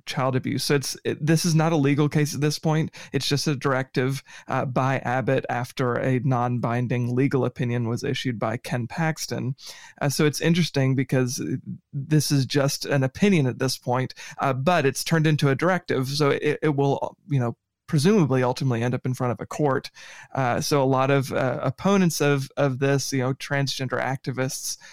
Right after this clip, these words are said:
are speaking out against it, uh, saying that it's, you know, the, the, the state is going after,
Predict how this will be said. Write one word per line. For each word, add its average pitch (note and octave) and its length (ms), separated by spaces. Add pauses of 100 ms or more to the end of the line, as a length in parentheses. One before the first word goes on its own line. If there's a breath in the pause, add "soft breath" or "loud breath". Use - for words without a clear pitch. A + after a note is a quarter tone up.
(160 loud breath)
are C3 120
speaking C#3+ 420
out A#2+ 140
against C3+ 380
it, C3 200
uh, C3+ 160
saying B2 360
that B2 160
it's, - 320 (320)
you B2+ 220
know, C3 120
the, C#3 220 (120)
the, C3+ 280 (140)
the C3+ 100
state C3+ 480
is C3 160
going C3+ 340
after, C3 640